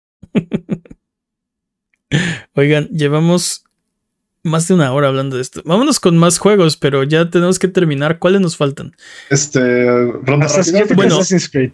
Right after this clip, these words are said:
Speaker 1: no hemos hablado de Towers of Agasba y estoy muy orgulloso de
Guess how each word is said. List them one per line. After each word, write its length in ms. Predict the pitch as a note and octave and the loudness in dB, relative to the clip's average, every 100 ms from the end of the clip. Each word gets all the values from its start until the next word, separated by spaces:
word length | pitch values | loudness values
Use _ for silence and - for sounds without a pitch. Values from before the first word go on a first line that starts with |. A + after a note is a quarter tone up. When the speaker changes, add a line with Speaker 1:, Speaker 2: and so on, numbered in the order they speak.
| - | 0
Speaker 1:
no 180 | F#3+ G3+ | 2 4
hemos 240 | A3+ F#3+ | 2 2
hablado 240 | E3+ E3 E3 | 2 4 2
de 60 | E3 | 2
Towers 340 | D3+ C3+ - | 2 2 -2
of 520 | B2+ - - - - - | -6 -8 -14 -16 -14 -4
Agasba 640 | C#3+ C3+ B2+ D3+ A#2+ - - | -2 0 -2 -6 -14 -14 -10
y 60 | |
estoy 180 | D#3 E3 | -2 2
muy 180 | E3 F3+ | 4 4
orgulloso 480 | E3+ D3 D3 - D#3+ | 2 2 0 0 0
de 400 | C#3+ C3+ C#3+ - | 0 -2 -2 -4